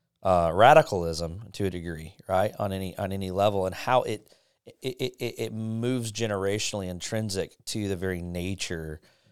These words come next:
of the, a lot of these hierarchy positions, and what then the hierarchy is basically what, whatever embodies government authority perceives as crime becomes crime.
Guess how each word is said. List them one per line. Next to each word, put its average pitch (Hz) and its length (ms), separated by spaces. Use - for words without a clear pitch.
of 85 420
the, 98 140
a - 20
lot 104 160
of 104 60
these 95 140
hierarchy 113 640
positions, 90 680
and 98 180
what 101 220
then 95 420
the 95 80
hierarchy 107 520
is 92 80
basically 107 460
what, 104 400
whatever 123 440
embodies 104 600
government 101 420
authority 101 640
perceives 104 600
as 90 160
crime 87 840
becomes 92 420
crime. 80 480